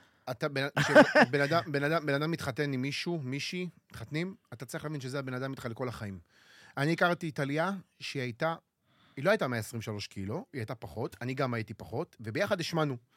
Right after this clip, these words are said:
עברנו לגור ביחד לפני החתונה, היינו גרים אצל סבתא שלה בבית, אה, דליה התחילה ללמוד לבשל טוב, וסבתא שלה הייתה מבשלת לי אוכל טעים, זיכרונה לברכה,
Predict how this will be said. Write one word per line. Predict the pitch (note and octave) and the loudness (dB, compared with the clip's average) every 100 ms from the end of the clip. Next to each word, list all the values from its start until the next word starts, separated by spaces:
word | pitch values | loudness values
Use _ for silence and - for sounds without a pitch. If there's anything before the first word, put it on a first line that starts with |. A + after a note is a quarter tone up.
| _ - - - | _ -20 -16 -4
עברנו | B2 C#3+ | 0 2
לגור | C3+ C3+ C#3 | 2 2 2
ביחד | C3 C3 | 2 0
לפני | A#2 C3 | -4 -2
החתונה, | A2+ A#2 B2 F3 G3 | -2 -2 0 6 6
היינו | C#3 | 6
גרים | B2 B2 B2 | 2 0 0
אצל | A2+ | -2
סבתא | A2+ A#2+ | -6 -6
שלה | A#2 A#2 | -6 -4
בבית, | G#2+ G#2+ F3 F#3+ F3 - - - - B2+ | -4 4 6 6 4 -6 -16 -14 -10 -4
אה, | A#2+ A#2+ A#2+ A#2+ A#2+ A#2+ | -2 0 0 0 0 -2
דליה | A#2+ B2+ C#3+ C#3 C3 | 0 2 4 4 4
התחילה | B2+ B2+ - C#3+ | 2 -2 -2 0
ללמוד | C3+ B2 C#3 B2+ | 2 2 0 0
לבשל | A#2+ A2 G#2 F3 G3+ | -2 -4 -2 2 2
טוב, | E3+ F#3 F3+ F3 D#3 | 4 4 6 4 0
וסבתא | C3+ B2 A#2 A#2 A#2 A#2 A2+ C#3 C3+ | -2 -2 -2 -4 -4 -4 -4 -6 -6
שלה | C3 | -4
הייתה | A#2+ | -4
מבשלת | B2 A#2 C3 A#2+ | -4 -2 -4 -4
לי | A#2 | -2
אוכל | A#2+ - A#2 | -2 -4 -6
טעים, | A2+ B2 F3+ | -4 -2 0
זיכרונה | D#3 A2+ D3+ | -2 -2 -2
לברכה, | D3 C3+ | -2 -2